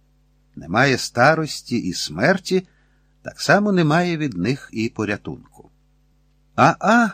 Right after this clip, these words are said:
аби не дати докорам сумління опанувати собою, взяв зі своєї потаємної полиці, де він зберігав книжки, не призначені для сторонніх,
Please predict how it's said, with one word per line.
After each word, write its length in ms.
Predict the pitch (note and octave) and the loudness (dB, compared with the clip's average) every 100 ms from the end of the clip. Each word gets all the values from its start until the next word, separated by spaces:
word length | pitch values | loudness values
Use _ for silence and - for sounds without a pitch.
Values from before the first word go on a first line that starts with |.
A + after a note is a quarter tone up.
| - _ _ | -8 _ _
аби 360 | G#2 A2+ E3+ F#3+ | -4 0 2 2
не 120 | D#3 | 2
дати 340 | C3 E3+ E3+ C3 | 2 0 0 0
докорам 500 | C3+ D3+ C3+ B2+ A2+ | 0 0 0 0 -2
сумління 720 | - A#2 B2 D#3+ C#3 A#2+ G#2 | -2 -2 0 0 0 0 0
опанувати 800 | G#2+ G2 G#2 G#2 G2+ G2+ - D#2+ | -4 -6 -4 -2 0 0 -2 -10
собою, 560 | - D#2 C3+ G#3+ G#3+ _ _ _ _ _ - | -8 -4 -2 0 -2 _ _ _ _ _ -16
взяв 320 | F2 D#3 A#3 | -2 0 0
зі 120 | G3+ G#3 | 0 -4
своєї 460 | F3 F3+ F3+ F3 | 0 2 2 2
потаємної 680 | D#3 D3+ C#3+ D3+ D3+ C#3+ C3 | -2 -2 0 0 0 0 0
полиці, 640 | B2+ B2 A#2 D#3+ - D#3 D3 | 2 2 2 0 -4 -6 -4
де 240 | B2 A2+ | -2 0
він 200 | G#2 F#2+ | 0 -2
зберігав 500 | D#2+ F#2 F2+ F2 D#2+ | -4 -4 -2 -2 -4
книжки, 600 | - D#2 - - B2 B2+ | -6 -10 -10 -4 0 0
не 100 | G2+ | -2
призначені 720 | F2+ F2+ F2 F#2+ - F2 E2+ | -6 -6 -2 -2 -4 -8 -8
для 200 | C#2+ D#2 | -8 -12
сторонніх, 640 | - - G2+ G#3 G#3+ G#3+ | -12 -8 -2 -2 -2 -6